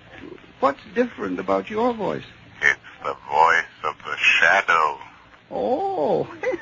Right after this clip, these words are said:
Speaker 1: <laughs> you're a pretty smart voice. <laughs> How'd you find me? Eh, where's that shadow fella the newspapers talk about?
Speaker 2: I am more than just a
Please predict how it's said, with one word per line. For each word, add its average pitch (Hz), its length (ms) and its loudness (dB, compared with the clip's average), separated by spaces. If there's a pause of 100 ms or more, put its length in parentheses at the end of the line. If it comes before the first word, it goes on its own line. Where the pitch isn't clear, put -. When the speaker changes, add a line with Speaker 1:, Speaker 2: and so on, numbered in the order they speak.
(260)
Speaker 1:
<laughs> - 560 0
you're 233 160 2
a - 40 0
pretty 285 400 0
smart 262 400 4
voice. 214 480 4 (480)
<laughs> 277 120 -4 (460)
How'd 285 200 4
you 277 80 2
find 311 300 4
me? 135 220 2 (280)
Eh, - 80 2
where's 254 460 4
that 240 220 2
shadow 247 360 2
fella 175 300 2
the 165 120 2
newspapers 185 520 0
talk 185 260 0
about? 76 340 2
Speaker 2:
I 78 140 6
am 80 280 4
more 87 460 6
than 80 260 0
just 82 460 0
a 78 160 2